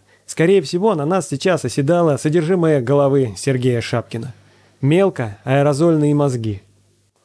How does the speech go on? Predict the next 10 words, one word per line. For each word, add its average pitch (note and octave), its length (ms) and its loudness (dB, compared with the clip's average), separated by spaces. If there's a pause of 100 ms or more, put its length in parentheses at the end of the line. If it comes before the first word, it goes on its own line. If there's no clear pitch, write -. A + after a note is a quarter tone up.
Облако E3+ 540 2 (360)
оседало, D#3 560 0
окрашивая D3 640 0
одежду, C#3 480 -2 (240)
машину, C#3 640 0
асфальт C3+ 480 0
в A2 80 -14
буро-алые D#3 560 2
тона. B2 440 -4 (380)
Хотя C#3 460 -2